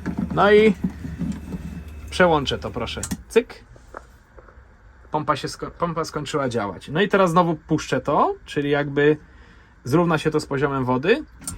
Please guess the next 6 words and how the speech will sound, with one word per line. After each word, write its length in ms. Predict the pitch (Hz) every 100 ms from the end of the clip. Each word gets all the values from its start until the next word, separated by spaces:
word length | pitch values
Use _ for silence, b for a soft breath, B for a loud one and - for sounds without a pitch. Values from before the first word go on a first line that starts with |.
| - - - - - - - - - - - - - - - - - - - - -
Słyszeliście? 720 | 147 143 160 156 - 208 247 - - B B B B B B B - - - -
No 140 | - 330
i 80 | 302
tak 180 | 277
to 120 | - 240
sobie 380 | 226 220 220